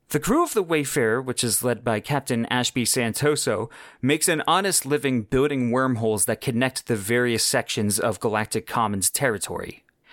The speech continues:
And it is they who receive the job to travel to Teremi space and punch a wormhole from there to Galactic Commons space in order to finally cement this alliance that they're trying to build. This contract is a huge make or break moment for Captain Ashby, and if the crew completes it,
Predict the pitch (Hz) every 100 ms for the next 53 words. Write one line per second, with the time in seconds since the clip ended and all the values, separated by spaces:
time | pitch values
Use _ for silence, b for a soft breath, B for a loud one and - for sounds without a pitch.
0 | B B 175 170 143 120 214 180 120 123
1 | 120 - 160 131 127 117 127 120 - -
2 | 139 135 127 - 175 156 156 143 143 120
3 | - 151 113 113 - B B 127 120 160
4 | 151 151 127 113 139 135 139 117 - -
5 | 151 139 113 147 131 113 - 175 131 120
6 | 123 - 117 196 240 135 - 117 110 -
7 | 123 127 123 117 - 143 143 131 - -
8 | 113 117 135 95 - 104 - 117 107 113
9 | 101 92 - 104 110 98 - 113 92 92
10 | 139 110 80 - - _ _ _ 175 180
11 | 226 214 196 156 147 139 139 - 185 175
12 | 120 120 123 135 131 135 120 113 123 117
13 | - 117 123 110 95 131 113 127 117 113
14 | 107 117 117 - 104 95 113 117 131 131
15 | - 139 - 214 214 151 131 - 170 196
16 | - 101 -